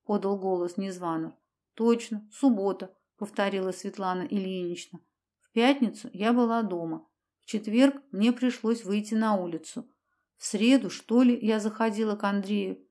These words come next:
Или когда?» пыталась вспомнить она. «Ну да, в среду днем. Принесла еды, чая попили, поговорили. Я заметила, что он бешеный какой-то. Скачет по дому, на месте не сидит.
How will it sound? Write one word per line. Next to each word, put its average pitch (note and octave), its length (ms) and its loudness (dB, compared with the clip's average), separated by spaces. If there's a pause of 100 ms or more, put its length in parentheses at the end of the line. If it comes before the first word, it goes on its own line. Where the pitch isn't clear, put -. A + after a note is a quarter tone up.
(200)
Или A3 180 0
когда?» A3+ 640 2 (220)
пыталась G3 560 -2
вспомнить F3+ 580 -4
она. F3+ 380 -6 (380)
«Ну A#3+ 180 8
да, A#3+ 360 2 (100)
в - 60 -18
среду A3+ 400 0
днем. G3 440 -6 (240)
Принесла G#3+ 500 2
еды, G3 560 2 (200)
чая G#3+ 360 4
попили, G3+ 720 -6
поговорили. G#3+ 880 0 (380)
Я G#3 320 0
заметила, A3 800 4
что - 220 -2
он A#3 200 6
бешеный G3 480 0
какой-то. E3 560 -6 (380)
Скачет - 600 2
по G3 140 -6
дому, E3+ 500 -8
на F#3 140 -4
месте A#3+ 400 4
не G3+ 140 2
сидит. F#3 520 -6